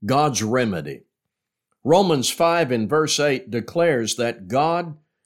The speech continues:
demonstrates his own love toward us in that while we were still sinners, Christ died for us. I say it this way, there is a problem and God has given a solution,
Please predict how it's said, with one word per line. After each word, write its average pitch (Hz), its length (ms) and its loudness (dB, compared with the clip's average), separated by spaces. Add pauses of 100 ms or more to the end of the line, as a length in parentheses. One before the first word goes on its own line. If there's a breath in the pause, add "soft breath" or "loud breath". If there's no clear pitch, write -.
(180)
demonstrates 160 960 2
his 131 340 -2
own 160 320 2
love 131 460 0
toward 104 320 0
us 87 400 -8 (420)
in 139 180 2
that 120 300 -2
while 151 280 2
we 135 200 0
were 117 240 -2
still 180 500 2
sinners, 131 720 -2 (360)
Christ 123 640 0 (300)
died 107 380 0
for 95 240 0
us. - 460 -8 (880)
I 190 80 2
say 202 300 4
it 127 120 0
this 165 240 2
way, 90 380 -2 (280)
there 214 220 4
is 165 160 2
a 135 80 2
problem 147 680 0 (160)
and 131 200 -2
God 143 280 2
has 101 160 -2
given 123 320 0
a 120 100 -2
solution, 135 720 0